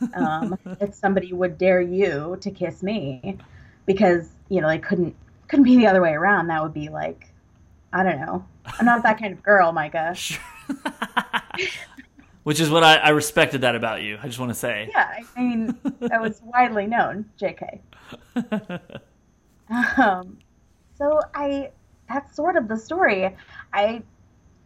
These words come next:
Speaker 1: obviously there were truths and dares before and after, um, but, but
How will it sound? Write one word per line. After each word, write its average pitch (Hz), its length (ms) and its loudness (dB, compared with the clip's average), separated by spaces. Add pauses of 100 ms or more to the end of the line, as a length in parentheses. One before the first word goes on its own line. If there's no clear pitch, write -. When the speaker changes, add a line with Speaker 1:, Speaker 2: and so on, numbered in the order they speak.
(300)
Speaker 1:
obviously 262 560 2
there 226 180 -2
were 208 140 2
truths 240 420 -8
and 220 140 -2
dares 202 460 2
before 196 460 2
and 180 220 -2
after, 175 680 -6 (380)
um, 170 320 2
but, 196 220 0 (440)
but 196 400 2